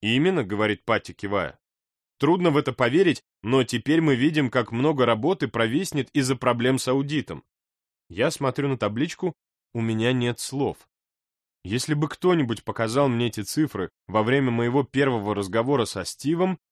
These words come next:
я бы убежал из его кабинета, крича как маленькая девочка.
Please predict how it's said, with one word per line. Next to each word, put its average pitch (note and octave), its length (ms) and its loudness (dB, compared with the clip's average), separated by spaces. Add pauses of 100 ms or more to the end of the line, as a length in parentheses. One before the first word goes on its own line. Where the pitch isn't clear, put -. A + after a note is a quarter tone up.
я B2+ 220 4
бы C#3+ 120 2
убежал C3 460 4
из A2+ 220 -4
его A#2+ 240 0
кабинета, A#2 580 -2
крича B2 380 -2
как D3 180 -6
маленькая A#2+ 480 0
девочка. C3 520 -2